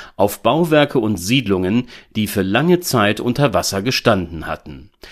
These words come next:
Im Februar zweitausenddreiundzwanzig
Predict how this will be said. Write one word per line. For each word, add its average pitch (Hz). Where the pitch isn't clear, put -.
Im 123
Februar 110
zweitausenddreiundzwanzig 113